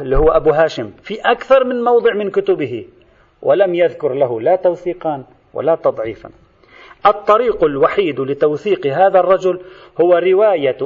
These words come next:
أحد الثلاثة عنه، ابن أبي نصر البزنطي، ابن أبي عمير، وصفوان،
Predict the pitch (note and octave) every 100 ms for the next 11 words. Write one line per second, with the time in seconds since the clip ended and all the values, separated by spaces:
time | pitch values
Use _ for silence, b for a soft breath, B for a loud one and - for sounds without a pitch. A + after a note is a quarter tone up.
0 | E3 F3 F3 D3 - D3 E3+ - C#3+ C3
1 | A2 G#2 - _ _ - D#3+ E3 E3 D3+
2 | D#3 D#3 E3 D3+ D3 E3 E3 F3+ F3+ -
3 | b b _ - D#3+ D#3+ E3+ D3 D3+ C3+
4 | D3 D#3+ F3+ - - _ _ - - B2
5 | B2+ A2+